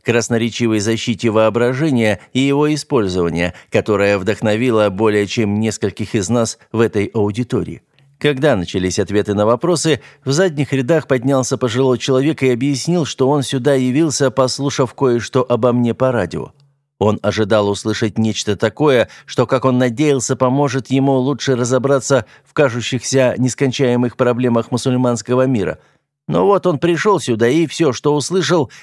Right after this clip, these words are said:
это кучу критики в адрес Америки. «Ну вот если вам тут не нравится», сказал он, «то я реально не понимаю, чего вы просто не уедете». Тут студенты на первом ряду вдруг стали его освистывать,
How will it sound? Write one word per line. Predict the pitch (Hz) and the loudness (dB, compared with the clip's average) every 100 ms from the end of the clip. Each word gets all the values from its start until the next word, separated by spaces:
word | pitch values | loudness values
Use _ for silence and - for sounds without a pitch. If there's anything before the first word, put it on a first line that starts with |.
| - | -4
это | 156 175 | -2 -2
кучу | 175 175 156 | -2 -2 -2
критики | - 170 151 143 165 | -2 -4 -2 -4 0
в | 147 | 2
адрес | 156 139 143 170 | 2 0 -2 0
Америки. | 170 151 90 - 73 _ _ _ | 0 0 -2 -6 -12 _ _ _
«Ну | - 113 | -2 2
вот | 180 196 | 2 2
если | 190 202 175 196 | 2 0 2 2
вам | 190 175 | 2 0
тут | 160 180 170 | 0 -2 0
не | 185 | 0
нравится», | 196 185 127 76 - - - _ | 2 2 2 0 -6 -12 -14 _
сказал | - - 87 78 | -18 -8 -6 -6
он, | 87 78 - _ _ | -6 -10 -10 _ _
«то | - | 0
я | 135 143 139 | 2 4 2
реально | 147 151 156 117 | 4 2 2 0
не | 98 98 | 0 -2
понимаю, | 113 117 139 151 117 | 0 0 2 2 2
чего | - 139 147 | 0 0 2
вы | 131 | 2
просто | 127 147 139 - | 2 0 0 0
не | 135 143 | 0 0
уедете». | 147 135 180 135 95 - - _ _ _ _ _ | 0 0 0 0 -4 -12 -16 _ _ _ _ _
Тут | - 156 | -6 -6
студенты | - 135 165 131 135 | -4 -2 0 0 0
на | 131 | 0
первом | 156 139 131 | 0 2 2
ряду | 127 135 160 | 0 0 0
вдруг | 117 147 - | 0 -2 -2
стали | - 139 131 | 0 2 2
его | 135 135 | 2 2
освистывать, | 135 131 156 139 - 104 98 | 2 0 -4 -2 0 0 0